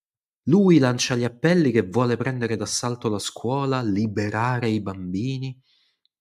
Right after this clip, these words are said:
e vuole raccogliere anche una squadra di aiutanti per questa sua missione. Genitori ovviamente felicissimi di sentirlo, ma, eh, non ci possono far niente perché non sanno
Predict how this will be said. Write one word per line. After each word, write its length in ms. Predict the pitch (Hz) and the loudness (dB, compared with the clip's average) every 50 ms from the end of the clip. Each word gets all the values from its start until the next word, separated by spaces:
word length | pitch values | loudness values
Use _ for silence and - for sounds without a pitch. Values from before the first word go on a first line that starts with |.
| _ _ _ _ _ _ _ _ - _ _ _ _ _ _ _ _ | _ _ _ _ _ _ _ _ -20 _ _ _ _ _ _ _ _
e 560 | _ 120 107 101 98 95 92 90 87 85 85 _ _ | _ 0 2 2 2 2 2 0 -2 -4 -8 _ _
vuole 320 | _ - 90 107 117 110 107 | _ -2 2 4 4 4 4
raccogliere 540 | 104 107 - - 131 143 147 123 113 104 | 0 0 -2 0 2 2 4 2 2 0
anche 240 | 110 131 143 127 - | 0 -2 -4 -4 -4
una 140 | 117 104 101 | -4 -4 -4
squadra 680 | 92 - - - - - 110 117 123 104 90 95 98 92 | -4 -6 -6 -6 -4 0 0 2 2 0 -2 -4 -4 -4
di 120 | 92 98 | -4 -4
aiutanti 760 | 95 95 92 90 90 90 - 135 127 98 87 82 - - 92 | -4 -4 -4 -4 -2 2 2 2 2 2 -4 -6 -6 -6 -6
per 140 | - 92 - | -6 -8 -12
questa 320 | - - - - - - | -10 -10 -10 -8 -10 -10
sua 180 | 85 - - 92 | -12 -10 -10 -10
missione. 580 | 87 85 - - - - 92 80 73 78 78 _ _ _ _ _ _ _ _ _ _ _ _ _ _ _ _ _ _ _ _ | -10 -8 -6 -6 -6 -6 -6 -8 -8 -12 -18 _ _ _ _ _ _ _ _ _ _ _ _ _ _ _ _ _ _ _ _
Genitori 480 | _ - 87 80 80 - 107 110 110 | _ -8 -8 -8 0 0 2 2 2
ovviamente 560 | 101 87 85 98 90 92 117 120 110 113 104 90 | 2 0 0 -2 -2 0 -2 -2 -2 -4 -4 -4
felicissimi 880 | - - 87 82 82 80 - - 175 156 - - - - 117 101 98 | -2 -4 -4 -4 -2 -4 -2 0 0 0 0 0 -2 -2 -2 -4 -2
di 100 | 92 98 | -4 -4
sentirlo, 760 | 92 - 104 92 90 90 - 92 85 78 80 80 78 - _ _ _ _ _ _ _ | -4 -2 -4 -4 -6 -6 -6 -6 -6 -6 -8 -12 -14 -16 _ _ _ _ _ _ _
ma, 220 | _ 87 92 92 - - - - | _ -8 -8 -8 -8 -14 -18 -18
eh, 180 | 85 80 78 80 | -16 -14 -14 -12
non 180 | 85 85 82 | -12 -12 -12
ci 160 | 80 - - | -10 -10 -8
possono 340 | 87 95 90 - - 98 95 90 | -6 -6 -6 -6 -6 -6 -8 -4
far 200 | - 110 104 123 | -4 -6 -4 -2
niente 320 | 165 143 95 85 - 92 | -2 -2 -2 -2 -6 -10
perché 200 | 85 85 - - | -10 -8 -8 -6
non 120 | 92 90 90 | -6 -6 -4
sanno 540 | 90 - - 104 98 95 95 92 90 90 - | -4 -2 -2 -2 -4 -4 -4 -6 -6 -8 -10